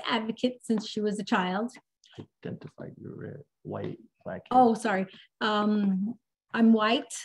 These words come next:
Speaker 1: I have dark hair and a maroon shirt. I'm in the same kitchen as Steph and Kyle. <laughs> He described it a while ago. Um,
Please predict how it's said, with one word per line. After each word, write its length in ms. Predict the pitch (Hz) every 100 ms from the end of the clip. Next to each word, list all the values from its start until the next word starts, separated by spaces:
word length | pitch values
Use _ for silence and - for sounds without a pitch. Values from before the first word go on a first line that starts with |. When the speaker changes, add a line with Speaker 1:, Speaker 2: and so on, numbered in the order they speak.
| -
Speaker 1:
I 80 | 233
have 580 | 202 190 202 202 196 196
dark 300 | 220 - 233
hair 400 | - 214 214 233 -
and 220 | 214 202
a 260 | 190 185 202
maroon 440 | 226 214 220 226 226
shirt. 340 | - 208 220 214
I'm 100 | 226
in 80 |
the 80 | 220
same 280 | 202 233 226
kitchen 380 | - 233 226 214
as 120 | 190
Steph 240 | - 214
and 160 | 220 220
Kyle. 340 | 214 190 220 -
<laughs> 60 | 262 - _ - _
He 120 | 240
described 500 | 202 - - 202 208
it 100 | 214
a 20 |
while 220 | 208 190
ago. 280 | 190 196 202 _ - - - - - - -
Um, 420 | 226 214 208 202